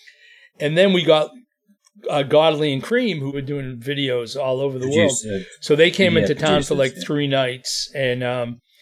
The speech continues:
Speaker 1: to edit, and I had to buy them the biggest bag of skunk I could find, and they,
Speaker 2: Hmm.
Speaker 1: and they just, you know, went to it. But then we had the, the, the screening, the world premiere on M T V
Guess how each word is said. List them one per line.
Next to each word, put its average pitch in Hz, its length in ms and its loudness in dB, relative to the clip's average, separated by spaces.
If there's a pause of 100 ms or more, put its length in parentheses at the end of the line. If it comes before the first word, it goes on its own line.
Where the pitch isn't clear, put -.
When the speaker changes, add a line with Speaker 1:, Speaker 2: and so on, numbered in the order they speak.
(280)
Speaker 1:
to - 100 -8 (100)
edit, 151 360 4
and 139 120 -4
I 139 100 0
had 151 120 2
to 139 100 2
buy 143 280 2
them 135 180 -4
the 123 80 -6
biggest 139 420 -2
bag 135 300 0
of 127 80 -6
skunk 135 480 -6
I 135 80 -2
could 123 180 -6
find, 123 520 -6
and 117 200 -8
they, 123 220 -2
Speaker 2:
Hmm. 143 80 4 (540)
Speaker 1:
and 135 160 -2
they 139 100 4
just, 135 400 0
you 143 120 2
know, 123 280 0 (260)
went 156 300 2
to 254 220 6
it. 151 180 2
But 156 240 2
then 208 460 0 (920)
we 190 200 2
had 185 240 8
the, 160 280 -10
the, 147 360 -2
the 147 100 0
screening, 180 720 0
the 151 100 2
world 214 420 4
premiere 175 540 0
on 143 200 -4
M 156 240 -2
T 156 260 -4
V 117 460 -6